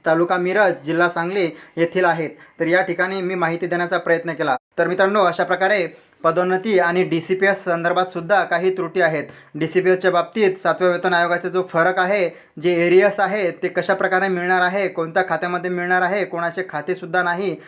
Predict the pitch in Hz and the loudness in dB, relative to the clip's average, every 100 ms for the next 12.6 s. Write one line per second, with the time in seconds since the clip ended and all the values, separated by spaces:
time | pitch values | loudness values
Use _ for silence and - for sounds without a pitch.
0 | - 175 160 160 165 170 190 185 160 202 | -8 -2 2 2 2 0 -2 -2 0 2
1 | 170 160 165 170 175 165 151 - - _ | 2 -2 -4 -2 -2 -2 -4 -10 -20 _
2 | 156 160 175 190 175 185 185 175 180 185 | 2 2 0 0 0 0 -2 -4 -4 -4
3 | 175 180 196 180 156 165 175 165 165 170 | -2 -4 0 2 2 2 -2 -2 -4 -4
4 | 170 170 170 175 165 185 175 185 165 165 | -2 -4 -2 -4 0 -2 0 2 2 2
5 | 180 175 185 160 - - 151 160 170 175 | -2 0 -2 -2 -10 -4 0 2 2 0
6 | 170 180 175 170 156 160 185 196 170 170 | 0 -2 -4 -2 0 0 2 2 2 -2
7 | 160 175 170 170 170 160 160 160 185 196 | -6 -6 -2 -2 0 -2 2 2 4 2
8 | 170 - - 160 160 156 180 190 185 190 | 2 -2 -6 -2 0 0 0 0 0 0
9 | 185 165 170 170 160 170 170 165 165 156 | -2 -2 -4 -4 -2 0 0 0 -2 -2
10 | 190 165 160 165 160 156 180 175 190 208 | -2 -2 -2 -2 -4 -6 -4 -4 -4 -4
11 | 175 160 - - 170 165 165 175 165 170 | -4 -6 -16 -12 -8 -6 -6 -6 -4 -6
12 | 170 - 160 - 143 | -8 -10 -16 -12 -10